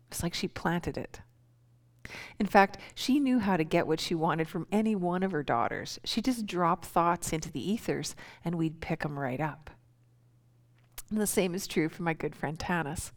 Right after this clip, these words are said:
One night after a day of her doing sessions at home, she thought about how her husband was away and how nice it would be for me to just come by, bring a pizza, and we could have a good visit.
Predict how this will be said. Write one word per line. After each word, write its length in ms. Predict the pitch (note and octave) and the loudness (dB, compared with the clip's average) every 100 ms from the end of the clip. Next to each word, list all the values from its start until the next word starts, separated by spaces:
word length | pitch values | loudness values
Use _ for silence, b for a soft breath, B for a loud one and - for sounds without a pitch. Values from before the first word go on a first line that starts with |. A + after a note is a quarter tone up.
| B B B B B | B B B B B
One 220 | G3+ F#3 | 0 4
night 220 | F3 F3 | 4 6
after 340 | E3 E3 - D#3 | 6 6 4 0
a 60 | |
day 340 | D3+ D3+ D#3 D#3 | 0 2 4 4
of 140 | D#3+ | 2
her 160 | E3+ D#3+ | -2 -2
doing 260 | D3+ D#3 | -2 -4
sessions 560 | D#3+ - D#3 - D3 - | -2 -2 -2 -4 -8 -8
at 80 | - | -4
home, 360 | G3+ G#3 F3+ - B B | 0 2 0 -6 B B
she 220 | - - | -4 -2
thought 320 | F3 E3+ E3 F3 | 4 6 8 6
about 260 | E3 D#3 | 2 -2
how 140 | - D#3 | 2 6
her 140 | D3+ | 6
husband 460 | D#3 F3 E3+ - E3 | 4 2 2 -6 -6
was 140 | E3 | -4
away 420 | D3+ D3+ E3+ A#3+ B B B | -2 0 0 0 B B B
and 140 | E3+ | -4
how 140 | E3 F#3 | 0 2
nice 420 | F#3 F#3 F#3+ - | 2 4 4 2
it 80 | - | 0
would 200 | D3 D3 | -2 -4
be 200 | D3+ D#3 | -4 -4
for 180 | - C#3+ | -6 -6
me 160 | E3 | -2
to 80 | E3 | -2
just 240 | D#3 D#3 | -2 -6
come 280 | - - F#3 | -4 -4 0
by, 360 | F3 C#3+ C#3+ D3+ | 2 2 2 -2
bring 300 | E3+ F3+ E3 | -4 -2 0
a 40 | E3+ | 0
pizza, 500 | - C3+ - - - | -2 -4 -4 -6 -6
and 140 | D#3 | -6
we 80 | C3 | -6
could 140 | - | -4
have 140 | D3+ C#3+ | -4 -4
a 40 | |
good 240 | D3 D3 F3 | -6 -6 -4
visit. 460 | D3 - - - | -6 -4 -6 -10